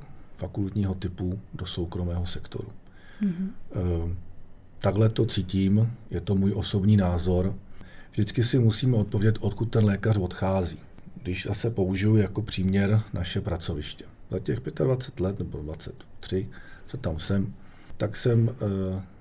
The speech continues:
Speaker 1: zažil určitě, že jo, několik odchodů. Je to pracoviště univerzitního typu, regionální, s širokým záběrem, velmi dobře vybaveným pracovištěm jsme.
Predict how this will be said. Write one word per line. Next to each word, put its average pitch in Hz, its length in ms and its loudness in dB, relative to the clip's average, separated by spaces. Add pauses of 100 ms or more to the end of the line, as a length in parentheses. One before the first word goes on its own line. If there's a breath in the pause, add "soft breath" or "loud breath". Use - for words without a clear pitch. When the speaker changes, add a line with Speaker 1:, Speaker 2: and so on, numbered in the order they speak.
(160)
Speaker 1:
zažil 90 320 2
určitě, 90 360 -2
že 85 80 -2
jo, 90 80 0
několik 85 360 -2
odchodů. 92 600 0 (480 loud breath)
Je 104 100 2
to 127 140 4
pracoviště 110 640 0
univerzitního 113 760 2
typu, 101 480 0
regionální, 101 960 2 (520 loud breath)
s - 80 -14
širokým 104 460 0
záběrem, 92 800 2 (760 loud breath)
velmi 98 280 2
dobře 98 480 2 (440)
vybaveným 95 720 2
pracovištěm 92 680 -4
jsme. 95 420 -2